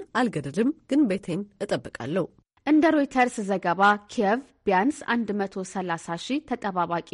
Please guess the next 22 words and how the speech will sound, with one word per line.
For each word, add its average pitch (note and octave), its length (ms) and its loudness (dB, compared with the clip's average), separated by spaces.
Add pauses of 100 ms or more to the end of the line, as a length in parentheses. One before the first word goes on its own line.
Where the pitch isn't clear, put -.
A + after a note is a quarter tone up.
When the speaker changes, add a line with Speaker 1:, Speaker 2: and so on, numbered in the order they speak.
Speaker 2:
ወታደሮችን E3+ 920 -6
የያዘ G#3+ 280 0 (400)
ኃይል B3 300 2 (200)
መገንባት F3+ 560 -2
ትፈልጋለች። F#3 800 0 (440)
ይህ G3 140 0
በእንዲህ F3 380 -4
እንዳለ A3 380 0 (380)
የዩናይትድ B3+ 600 2
ስቴትስ G#3+ 420 -6
ፕሬዝዳንት G3 560 0 (120)
ጆ G3 220 0
ባይደን G3+ 460 0 (280)
በምስራቅ F#3 540 -2
አውሮፓ F#3+ 400 -2
ላይ B3 160 0 (100)
መለስተኛ A3 720 -2
ወታደሮች G3+ 720 -4
መሰማራታቸውን G3+ 1080 -2
ማስታወቃቸውን F3+ 880 -6
ተከትሎ G#3+ 460 -4 (480)
አሜሪካ B3+ 440 4